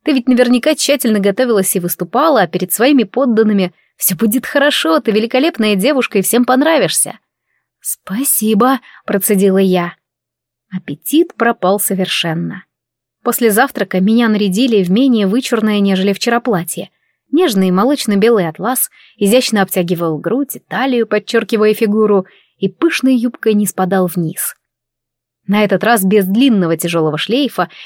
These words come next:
я облегченно выдохнула. Шею мне украсили подвеской, напоминающей тонкую паутину с россыпью мелких, желтовато-розовых камней.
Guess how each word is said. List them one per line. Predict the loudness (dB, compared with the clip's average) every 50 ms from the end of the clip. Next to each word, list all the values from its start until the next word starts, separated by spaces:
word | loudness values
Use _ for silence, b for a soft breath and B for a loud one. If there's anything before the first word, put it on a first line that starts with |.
| B B
я | B 0 2 2
облегченно | 2 2 0 -2 -2 -2 0 2 2 2 2 0
выдохнула. | 0 -2 -2 -4 -4 -8 -12 -12 -12 -12 -12 -12 -14 -18 _ _ _ _ _ _ _ _ _ _ _ _ _ _ _ _
Шею | -10 -6 -2 2 2 4 4
мне | 4 2 2 2
украсили | 0 0 -2 -4 -4 -4 -6 -8
подвеской, | -8 -8 -8 -6 -2 -2 -2 -2 -2 0 0 0
напоминающей | 0 2 2 2 2 2 0 0 0 -2 -2 -2
тонкую | 0 2 4 4 4 4 2 0
паутину | 2 2 0 0 0 2 2 2 2 2
с | 0 -2
россыпью | -2 -2 -2 -2 -4 -4 -4 -2 0 0 0 -2 b b b b -2
мелких, | 0 2 2 2 0 -2 -6 -12 -16 -16 -18 _ _ _ _ _ _
желтовато-розовых | -4 -2 0 0 0 0 0 2 2 2 2 2 4 4 2 2 2 0 0 -2 -2
камней. | 0 0 2 2 2 2 0 -2 -4 -10 -14 _